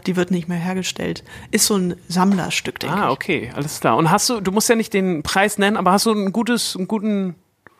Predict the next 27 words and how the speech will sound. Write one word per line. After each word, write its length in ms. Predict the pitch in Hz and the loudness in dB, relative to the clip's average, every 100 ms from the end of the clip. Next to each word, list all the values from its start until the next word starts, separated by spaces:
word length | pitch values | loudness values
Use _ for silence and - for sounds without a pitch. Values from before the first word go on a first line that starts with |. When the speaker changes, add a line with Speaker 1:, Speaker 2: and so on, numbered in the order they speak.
| _ _ | _ _
Speaker 2:
hast 180 | - 190 | -6 -2
du 40 | |
noch 120 | 208 196 | 0 0
was 140 | 196 | 0
dafür 200 | 196 196 | -2 -2
bekommen 340 | 180 202 214 | 0 0 0
jetzt? 120 | 262 294 277 - | 0 2 0 -2
Speaker 1:
N-, 160 | 170 165 - - _ _ _ _ _ | -10 -14 -20 -20 _ _ _ _ _
ich 160 | - 202 | -6 2
hab 140 | 233 | 4
was 140 | 247 226 | 4 2
dafür 260 | 214 - | -4 0
bekommen, 400 | 202 190 208 202 190 | 0 2 2 2 0
ich 140 | - | 0
hätte 160 | 190 185 | 0 2
dafür 280 | 180 - | 0 2
mehr 200 | 180 175 | 0 2
nehmen 180 | 175 170 | 2 0
können, 240 | - 165 156 | 0 -2 0
aber 160 | 156 | 0
ich 160 | 156 - | -2 -2
will 80 | 160 | -2
jetzt 180 | 160 | -2
ja 120 | - 123 | -2 -4
auch 100 | 147 | -2
nicht 320 | 156 - - | -4 -4 -2
Speaker 2:
Okay. 320 | 147 - 87 | -2 0 -4